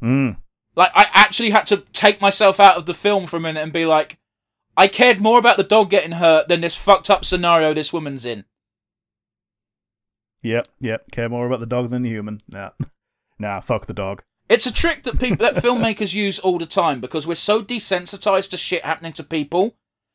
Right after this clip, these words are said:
Speaker 2: that they have to hurt dogs or cats or animals because it has a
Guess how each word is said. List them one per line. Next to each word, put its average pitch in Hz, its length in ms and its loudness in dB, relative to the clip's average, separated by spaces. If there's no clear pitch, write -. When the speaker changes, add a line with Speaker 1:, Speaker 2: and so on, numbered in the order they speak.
Speaker 2:
that 185 120 4
they 175 100 0
have 180 200 -2
to 185 100 -6
hurt 165 280 0
dogs 143 440 0
or 147 200 -4
cats 135 360 -2
or 131 160 -8
animals 117 460 -10
because 135 320 -10
it 143 240 -12
has 165 240 2
a 156 180 0